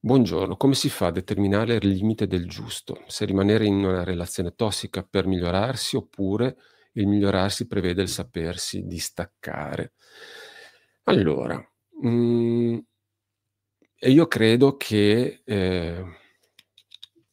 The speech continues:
sia molto, molto importante stare a contatto con se stessi. Cosa voglio dire?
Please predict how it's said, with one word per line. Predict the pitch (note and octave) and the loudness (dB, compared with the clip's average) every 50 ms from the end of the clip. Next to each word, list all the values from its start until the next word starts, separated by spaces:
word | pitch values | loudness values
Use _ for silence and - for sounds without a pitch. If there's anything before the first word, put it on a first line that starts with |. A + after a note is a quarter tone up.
| - - - | -16 -16 -12
sia | - - - - C3+ G#2 E2+ | -12 -6 0 2 2 2 2
molto, | - - - - C#3 A#2+ F2+ D#2+ D2 - - - - - _ _ _ | 0 -2 -2 2 4 4 4 2 0 -4 -8 -12 -12 -12 _ _ _
molto | - B2+ A2 E2 - - - - _ _ _ | -2 0 0 0 -2 -6 -16 -20 _ _ _
importante | - D3 C#3+ A#2+ F#2+ - - F#2+ - - _ - F2+ D#2+ D#2 D2 - F2+ - - - C3 D3 F#3+ F#3+ - _ _ _ _ _ _ _ _ _ _ _ _ _ _ _ _ _ _ _ _ _ _ _ _ _ _ _ _ _ _ _ | 2 4 4 4 2 0 -4 -6 -8 -8 _ -4 -4 -4 -4 -6 -8 -10 -12 0 2 4 4 4 2 -2 _ _ _ _ _ _ _ _ _ _ _ _ _ _ _ _ _ _ _ _ _ _ _ _ _ _ _ _ _ _ _
stare | - - - - B2 A2+ A2+ A#2+ A#2+ A#2 - - _ _ _ _ _ _ _ _ | -16 -12 -2 2 2 4 6 6 4 4 2 -4 _ _ _ _ _ _ _ _
a | - A#2+ | -8 -4
contatto | - - B2 A2+ - G2 F2+ - G2+ | 0 2 2 2 2 2 0 2 0
con | - F2+ - | -2 -4 -4
se | - G#2 | -4 -6
stessi. | - - - E2 - - - - F#2+ E2 - _ _ _ _ _ _ _ _ _ _ _ _ _ _ _ _ _ _ _ _ | -6 -6 -6 -6 -6 -6 -6 -8 -8 -8 -10 _ _ _ _ _ _ _ _ _ _ _ _ _ _ _ _ _ _ _ _
Cosa | - A2+ G#2 G#2+ G#2 | -4 0 2 4 4
voglio | G2 F#2+ F#2 F2+ | 4 4 2 2
dire? | - - - - - - - | 0 -2 -6 -8 -10 -12 -14